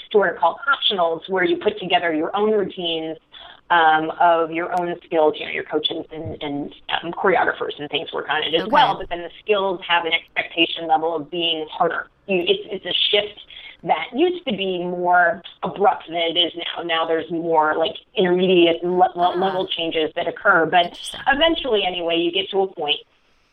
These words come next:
Speaker 1: where, um, you may or may not, you know, get to a point where you just, you know, it's harder and harder and harder to learn the harder skills or to perform those harder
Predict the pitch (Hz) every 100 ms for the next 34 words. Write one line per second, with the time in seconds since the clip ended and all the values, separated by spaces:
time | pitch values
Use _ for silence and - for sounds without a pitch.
0 | - 170 175 170 151 156 - - 160 156
1 | 151 147 - 202 202 180 202 196 156 156
2 | 139 - 170 156 160 185 175 170 170 165
3 | 160 165 156 151 160 - 175 175 180 180
4 | 175 160 160 175 165 156 - 190 160 156
5 | 160 - 175 170 170 165 175 165 160 -
6 | 165 151 165 - 170 180 175 160 - 165
7 | 160 - - - - 190 - - - 202
8 | 190 170 160 - 151